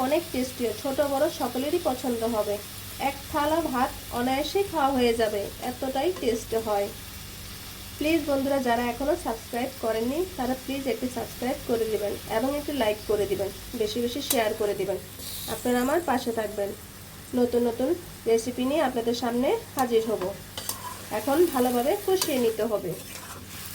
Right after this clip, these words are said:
আপনারা কিন্তু অবশ্যই কাঁচা লঙ্কাটা আপনাদের প্রয়োজন মতো ঝালটা বাড়িয়ে কমিয়ে দিবেন, কিন্তু লঙ্কার গুঁড়োটা কম দিয়ে, কারণ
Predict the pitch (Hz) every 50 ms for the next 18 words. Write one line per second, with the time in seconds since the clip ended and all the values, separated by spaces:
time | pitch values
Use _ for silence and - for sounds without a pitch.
0 | - - - - - - - - - - - - - - - - - - - -
1 | - 233 226 - 285 294 320 311 339 330 339 339 339 269 254 262 269 - 349 381
2 | 381 339 277 269 - 277 269 269 262 262 262 262 247 240 247 269 339 466 - -
3 | - - - - - - - - - - - - - - - - - - - -
4 | - - - - - - - - - - - 247 277 277 277 277 294 339 339 -
5 | - 277 277 269 285 277 277 269 302 302 - 240 247 247 247 247 302 359 359 320
6 | 262 262 262 269 254 240 247 247 240 233 226 220 214 - - 214 220 226 - 269
7 | 269 262 - 359 349 302 269 262 262 262 262 262 - 240 233 233 240 262 311 415
8 | - - - - - 262 262 262 269 269 254 240 220 208 185 185 208 - - -
9 | - - - - - - - - - - - - - - - - - - - -
10 | - - - - - - - - - - - - - - - 247 240 247 277